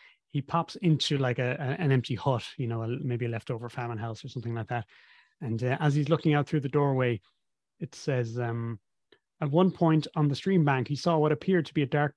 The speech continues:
patch of haze like fog, and yet not like fog. Knowing that the bogland had strange atmospherics of his own, he was not unduly puzzled, and yet it gave him a somewhat eerie feeling.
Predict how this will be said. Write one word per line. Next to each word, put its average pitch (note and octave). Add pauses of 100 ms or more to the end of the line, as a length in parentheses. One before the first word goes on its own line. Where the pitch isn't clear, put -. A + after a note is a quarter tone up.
(160)
patch D3
of C3
haze D3+
like B2+
fog, D3+ (280)
and B2+
yet A#2+
not B2
like G#2+
fog. G#2+ (540)
Knowing D#3+
that C#3+
the C3+
bogland C#3
had C3
strange C#3+
atmospherics C#3+
of C#3
his B2+
own, C3+ (300)
he D#3+
was D3
not F#3+
unduly D3
puzzled, C#3+
and C3
yet C#3+
it C#3+
gave D3
him C3+
a A#2
somewhat C#3 (500)
eerie B2+
feeling. B2